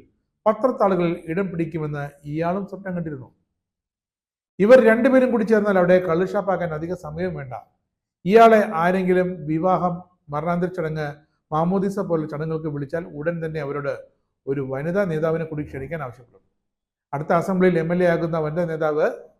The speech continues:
ആണത്രേ. ഇയാളെ വെറുപ്പിക്കണ്ടല്ലോ എന്ന് കരുതി കുടുംബനാഥൻ അവരെയും വിളിക്കും. പിന്നീട് കാണേണ്ടത് ആ വനിതാ നേതാവ് വരുന്നത് വരെ ഒരു എരിപ്പിരി സഞ്ചാരമാണ്. വന്നു കഴിഞ്ഞാലോ മീൻചട്ടിയുടെ പുറകെ പൂച്ച നടക്കുന്നത് പോലെ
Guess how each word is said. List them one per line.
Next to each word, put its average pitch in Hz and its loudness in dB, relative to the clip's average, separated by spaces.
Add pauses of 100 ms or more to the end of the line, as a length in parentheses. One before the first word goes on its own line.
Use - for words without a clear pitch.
(120)
ആണത്രേ. 156 -8 (800)
ഇയാളെ 226 8
വെറുപ്പിക്കണ്ടല്ലോ 214 4 (180)
എന്ന് 175 -4
കരുതി 160 0 (100)
കുടുംബനാഥൻ 170 -6 (180)
അവരെയും 160 -6
വിളിക്കും. 117 -14 (560)
പിന്നീട് 175 0
കാണേണ്ടത് 160 0 (420)
ആ 147 2 (140)
വനിതാ 165 0
നേതാവ് 175 2
വരുന്നത് 165 -2
വരെ 151 0
ഒരു 143 -4 (100)
എരിപ്പിരി 160 -8
സഞ്ചാരമാണ്. 135 -16 (720)
വന്നു 190 0
കഴിഞ്ഞാലോ 196 4 (480)
മീൻചട്ടിയുടെ 180 0
പുറകെ 160 2 (120)
പൂച്ച 170 -4
നടക്കുന്നത് 156 -4
പോലെ 143 -4